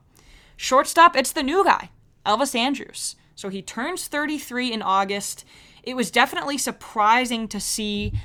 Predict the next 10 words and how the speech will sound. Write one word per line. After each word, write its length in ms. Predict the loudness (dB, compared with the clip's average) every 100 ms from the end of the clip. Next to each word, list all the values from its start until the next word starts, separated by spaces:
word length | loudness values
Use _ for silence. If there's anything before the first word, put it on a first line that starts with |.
| -8
the 100 | -6
Rangers 600 | -2 -2 -2 -2 -2 -4
and 220 | -4 -6 -6
the 80 | -6
A's 420 | -4 -2 -2 -4
pull 300 | -10 -6 -2
off 300 | 2 2 0
this 200 | -6 -8
trade 420 | -8 -8 -4 -4 -6
between, 640 | -12 -8 -4 -2 -2